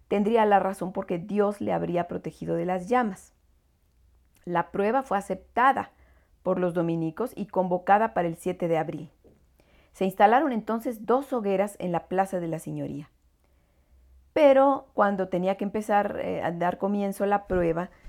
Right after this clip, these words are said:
empezaron discusiones interminables sobre cómo debía llevarse a cabo, si debían confesarse antes, si debían llevar un crucifijo,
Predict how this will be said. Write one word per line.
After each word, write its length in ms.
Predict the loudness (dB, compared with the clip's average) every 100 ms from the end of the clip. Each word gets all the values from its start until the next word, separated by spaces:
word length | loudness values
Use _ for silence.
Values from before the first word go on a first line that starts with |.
| -8
empezaron 480 | -2 -2 0 -2 -2
discusiones 880 | -4 -8 -14 -16 -6 0 0 0 -4
interminables 920 | -4 -4 -4 -4 -2 0 0 -2 -4
sobre 260 | -4 -6 -4
cómo 200 | -4 -2
debía 240 | -2 -4
llevarse 360 | -4 -6 -6 -10
a 120 | -4
cabo, 400 | 0 2 0 -2
si 120 | -6
debían 280 | -6 -4 -6
confesarse 800 | -10 -10 -10 -2 -2 -2 -6 -6
antes, 480 | -6 -6 -8 -12
si 80 | -8
debían 260 | -6 -6 -4
llevar 200 | -2 -2
un 80 | -4
crucifijo, 840 | -12 -16 -16 -12 -10 -10 -10